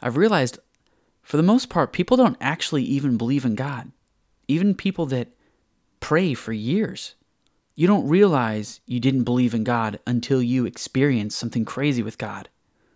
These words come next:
The first very profound, very obvious thing that was, to me, absolute proof that He existed, when it occurred, I couldn't keep my hand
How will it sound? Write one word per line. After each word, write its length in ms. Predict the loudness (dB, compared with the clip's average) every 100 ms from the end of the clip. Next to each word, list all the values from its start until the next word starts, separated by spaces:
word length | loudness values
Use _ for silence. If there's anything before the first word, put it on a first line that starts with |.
| _
The 100 | -8
first 300 | -4 -2 -2
very 340 | -2 0 2 0
profound, 640 | -2 -4 -2 0 0 0
very 420 | -4 -4 0 0 0
obvious 540 | 0 -2 0 -2 -2
thing 400 | -4 -2 -2 -4 -8 _ _ _ _
that 160 | -2 0
was, 180 | 0 -2
to 140 | -2
me, 300 | 2 2 0
absolute 520 | -4 -6 -2 -2 -2 -4
proof 340 | -2 -2 -2
that 120 | -8
He 140 | -4 -4
existed, 600 | -4 -6 -6 -6 -8 -8 _ _ _ _ _ _
when 180 | 0 4
it 180 | 4 0 _ _
occurred, 560 | -8 -4 -2 0 -2 -6 _ _ _ _ _ _ -4
I 120 | -4
couldn't 340 | 2 2 2
keep 180 | 0 -2
my 140 | 0 0
hand 460 | 2 2 2 0